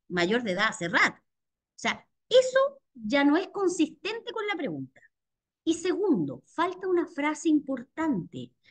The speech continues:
ir en el asiento delantero. El acompañante siempre tiene que ir en el asiento delantero. Por lo tanto, en este caso,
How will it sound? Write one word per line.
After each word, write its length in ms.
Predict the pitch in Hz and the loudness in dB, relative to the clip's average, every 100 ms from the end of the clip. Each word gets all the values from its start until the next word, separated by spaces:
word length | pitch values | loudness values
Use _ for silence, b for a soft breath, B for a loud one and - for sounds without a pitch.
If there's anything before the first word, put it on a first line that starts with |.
| b b _ | b b _
ir 360 | 349 370 403 - - | 4 6 6 0 -6
en 140 | 302 269 | 2 4
el 140 | 226 | 2
asiento 680 | 180 - - 262 320 320 330 | -2 -8 -4 0 0 0 -2
delantero. 600 | 320 320 311 - - - _ _ _ _ _ _ _ _ _ _ _ _ _ _ | -2 0 -2 -4 -8 -10 _ _ _ _ _ _ _ _ _ _ _ _ _ _
El 220 | 285 277 | 4 6
acompañante 1080 | 262 262 262 254 254 294 381 220 170 - - - | 6 4 2 2 4 6 6 2 -2 -6 -16 -16
siempre 760 | - - - 415 523 508 - 480 480 | -20 -14 -4 4 4 4 -2 -2 -2
tiene 280 | 330 349 359 | 2 2 2
que 80 | 285 | 0
ir 240 | 247 277 311 | 0 0 0
en 100 | 285 | -2
el 120 | 208 | -4
asiento 580 | - - 233 311 311 302 | -8 -6 -2 -2 -4 -8
delantero. 580 | 311 320 311 - - _ _ _ _ _ | -6 -6 -6 -10 -20 _ _ _ _ _
Por 140 | 160 170 | -6 -6
lo 120 | 208 | -2
tanto, 500 | 262 269 269 285 294 b b - | -2 -2 -4 -8 -10 b b -10
en 140 | 147 | -10
este 240 | 151 226 | -8 -8
caso, 600 | 233 269 269 - 277 320 | -2 -2 -2 -4 -4 -6